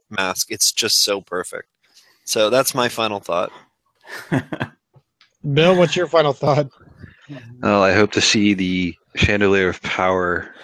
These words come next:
Speaker 4: uh,
Speaker 2: <laughs>
Speaker 4: t-shirt soon. Um, no, it, as you were saying, like, I, I kinda thought the same thing that, on that,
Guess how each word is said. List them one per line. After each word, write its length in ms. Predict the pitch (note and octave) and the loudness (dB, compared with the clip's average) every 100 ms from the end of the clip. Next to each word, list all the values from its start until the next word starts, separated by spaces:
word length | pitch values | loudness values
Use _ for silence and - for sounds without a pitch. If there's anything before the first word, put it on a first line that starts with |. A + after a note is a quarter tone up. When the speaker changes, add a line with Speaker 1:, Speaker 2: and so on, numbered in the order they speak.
| - | -4
Speaker 4:
uh, 200 | F3 E3+ | -2 0
Speaker 2:
<laughs> 80 | - | -2
Speaker 4:
t-shirt 540 | - A3 - - G4 - C4+ - | 0 0 2 2 0 2 2 2
soon. 340 | D4 - - C#4+ - - - | 2 0 0 -8 -8 -16 -10
Um, 600 | F2 F2 E2+ E2+ E2 - _ - - - - - - - - - - - | -8 -4 -4 -4 -10 -18 _ -18 -10 -8 -8 -10 -10 -8 -4 -4 -4 -2
no, 180 | A2+ G#2+ | 0 2
it, 260 | G#2+ A#2 - - - - | 4 2 0 -8 -12 -6
as 220 | A#2+ A2 | -2 -2
you 100 | A#2 | -2
were 80 | A2+ | -4
saying, 320 | - G2+ G2 | -2 -2 -2
like, 180 | F#2 F#2 | -2 -2
I, 180 | G#2 A2+ - | 0 0 0
I 80 | G#2 | -4
kinda 260 | - A2 G2+ | -2 -2 -2
thought 300 | G#2+ F#2 - | -2 -2 -6
the 60 | |
same 220 | - F#2 | -8 -8
thing 400 | E2+ F#2+ F2 F2+ - | -6 -6 -6 -10 -12
that, 120 | - F2 | -12 -10
on 100 | E2+ | -8
that, 260 | E2 D#2+ | -8 -8